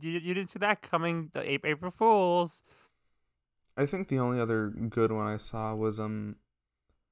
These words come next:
Speaker 2: you know the Sonic the Hedgehog fan dubs of, like, uh, they do t-,
Speaker 1: Yeah.
Speaker 2: oh six, Adventure
Speaker 1: Yeah.
Speaker 2: two? Um, that
Speaker 1: Yes,
Speaker 2: same channel
Speaker 1: yes,
Speaker 2: did
Speaker 1: yes,
Speaker 2: one.
Speaker 1: I know 'em. I know, I know them. I know them.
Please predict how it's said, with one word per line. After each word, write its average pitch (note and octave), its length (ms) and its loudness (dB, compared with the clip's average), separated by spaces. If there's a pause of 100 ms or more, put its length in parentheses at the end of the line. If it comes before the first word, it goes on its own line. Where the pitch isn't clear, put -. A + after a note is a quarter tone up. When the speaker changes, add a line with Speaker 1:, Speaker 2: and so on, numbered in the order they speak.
(280)
Speaker 2:
you C#3+ 120 -2
know E3+ 180 2
the C3 680 2
Sonic B2 560 -2
the A#2 260 0
Hedgehog B2 440 -4
fan C3+ 200 -6
dubs C#3 600 -6
of, A#2 220 2
like, A2 160 -6 (260)
uh, C2+ 360 0
they A2+ 140 -2
do A2+ 140 -2
t-, C3 160 -12
Speaker 1:
Yeah. G#2+ 200 0 (140)
Speaker 2:
oh A2+ 120 0
six, E3 500 -4
Adventure A#2 360 -6
Speaker 1:
Yeah. A2 120 -4
Speaker 2:
two? D#3 200 -4 (640)
Um, B2+ 400 2
that C3+ 80 0
Speaker 1:
Yes, C#3 140 -2
Speaker 2:
same C3 140 0
channel B2 300 -2
Speaker 1:
yes, A#2 80 -6
Speaker 2:
did A#2 140 2
Speaker 1:
yes, A#2 100 2
Speaker 2:
one. A#2 120 4
Speaker 1:
I - 20 0
know A#2+ 220 4
'em. G2+ 60 -2
I C3 60 -2
know, D3 220 6
I C#3 60 2
know F3+ 180 10
them. A#2 180 4
I D#3 80 0
know G#3 140 10
them. A3+ 160 6